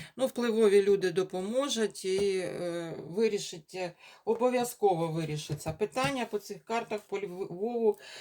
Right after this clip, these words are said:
в цілому вирішиться обов'язково. Так, добре, це радує. <clears throat> Так. Е,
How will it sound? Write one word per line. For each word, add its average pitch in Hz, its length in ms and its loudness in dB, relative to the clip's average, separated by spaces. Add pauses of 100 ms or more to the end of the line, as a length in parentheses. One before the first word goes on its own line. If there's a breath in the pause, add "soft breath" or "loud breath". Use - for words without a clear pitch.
(140)
в - 40 -20
цілому 233 640 4
вирішиться 202 1120 2
обов'язково. 180 880 -6 (760 soft breath)
Так, 185 280 0
добре, 180 360 4
це 277 200 0
радує. 151 420 0 (160)
<clears throat> 220 680 0 (1600)
Так. 156 260 0 (1800 loud breath)
Е, 220 220 4